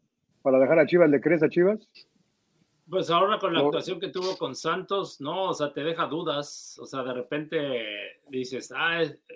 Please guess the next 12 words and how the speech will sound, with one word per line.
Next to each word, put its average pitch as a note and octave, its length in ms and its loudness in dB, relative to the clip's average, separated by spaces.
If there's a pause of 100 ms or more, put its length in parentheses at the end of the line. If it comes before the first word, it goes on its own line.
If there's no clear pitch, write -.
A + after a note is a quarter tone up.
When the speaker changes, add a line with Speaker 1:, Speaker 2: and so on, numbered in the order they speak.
(200)
Speaker 2:
vuel-, D3 420 -2
vuel-, C#3 280 -2
o C3+ 100 0
sea, D#3+ 180 2
porque C#3+ 280 0
cuando C#3+ 220 2
regresó D3 320 0
de G3 100 6
Jalisco, F#3 760 2 (460)
la B2+ 120 -4
verdad C#3+ 220 0
también D#3 560 0